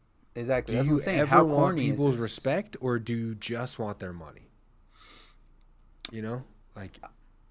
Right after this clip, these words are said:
Speaker 1: Right. And I saw somewhere, someone said that the, that site, I guess he, he put the little hat, got your hat site or whatever <laughs> website to sell, like,
Speaker 2: Yeah, he,
Speaker 1: little
Speaker 2: yeah, he
Speaker 1: merch or something.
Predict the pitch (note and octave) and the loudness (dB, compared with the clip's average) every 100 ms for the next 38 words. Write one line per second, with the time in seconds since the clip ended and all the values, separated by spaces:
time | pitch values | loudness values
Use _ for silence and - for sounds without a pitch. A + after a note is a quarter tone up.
0 | _ _ _ _ _ B2 A2 G#2 - - | _ _ _ _ _ -10 -8 -8 -10 -4
1 | B2+ C#3+ - E3+ D#3 D#3 D#3 D3 C#3 C3 | 0 0 0 -2 0 -2 -2 -2 -2 -4
2 | B2 _ _ _ _ - - - - - | -6 _ _ _ _ -20 -20 -20 -20 -10
3 | E3+ G#3 F#3 C3+ - - C3 A#2+ B2+ A2+ | -6 -4 -4 -4 -6 2 2 2 -2 -8
4 | - B2+ A2+ - A#2+ A2+ - - A#2+ A#2+ | -4 -4 -4 -4 -6 -6 -8 -6 -2 0
5 | C#3 - _ _ _ _ _ _ - B2 | -2 -8 _ _ _ _ _ _ -4 -2
6 | C3 - C3 - B2+ C3 - C#3+ C#3 B2 | -2 -2 -6 -6 -10 -8 -2 -2 -2 -4
7 | B2+ B2+ B2 A2+ _ - - _ - _ | -2 -2 -4 -8 _ -20 -20 _ -20 _
8 | - C3+ A#2+ - A#2 A#2 - A#2 A#2 A2+ | -10 -2 -2 -2 -4 -4 -2 -4 -2 -4
9 | - - A2+ A2+ A2 G#2+ G#2+ A2+ A2 A2+ | -4 -6 -4 -4 -4 -6 -8 -6 -6 -6
10 | A2 - - - - - - - - _ | -6 -6 -8 -12 -14 -20 -20 -20 -20 _
11 | _ A#2 A#2+ - B2 A#2+ B2 - B2+ A#2+ | _ 2 2 4 4 4 0 0 4 4
12 | A2+ E3+ D3 A#2 A#2+ B2 B2 A2 A#2 A#2+ | 2 0 2 0 0 2 2 0 -2 -2
13 | G2 A#2+ - A2+ A#2 A#2 | -4 -6 -6 -6 -6 -8